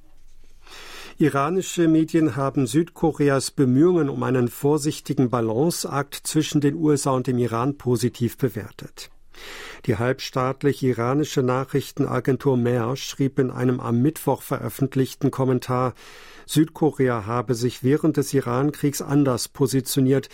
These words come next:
als mehrere westliche Verbündete Washingtons. Seoul habe sich in der Krise nicht auf politische Stellungnahmen beschränkt. Vielmehr habe die Regierung konkrete Schritte unternommen und zugleich politische Signale gesendet.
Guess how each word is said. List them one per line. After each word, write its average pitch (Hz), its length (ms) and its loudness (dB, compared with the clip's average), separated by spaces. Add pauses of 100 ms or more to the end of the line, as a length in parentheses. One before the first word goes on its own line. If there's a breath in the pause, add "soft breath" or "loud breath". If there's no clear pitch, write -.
(320 loud breath)
als - 260 -2
mehrere 135 480 2
westliche 131 540 0
Verbündete 120 640 -2
Washingtons. - 920 -6 (540 loud breath)
Seoul 156 340 2
habe 139 300 0
sich 139 240 -4
in 147 80 2
der 139 140 2
Krise 139 340 0
nicht 143 300 2
auf - 180 -2
politische 139 560 2
Stellungnahmen 110 840 0
beschränkt. 110 600 -8 (460 loud breath)
Vielmehr 147 380 2
habe 123 260 0
die 123 100 2
Regierung 127 460 2
konkrete 135 520 0
Schritte 156 320 2
unternommen 127 540 2 (380 loud breath)
und 165 180 2
zugleich 135 480 0
politische 135 540 0
Signale 110 500 -2
gesendet. 110 720 -10